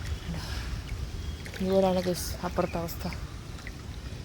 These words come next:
ഇതുണ്ട്,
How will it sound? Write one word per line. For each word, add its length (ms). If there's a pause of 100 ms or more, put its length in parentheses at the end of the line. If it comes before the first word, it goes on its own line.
(3000)
ഇതുണ്ട്, 260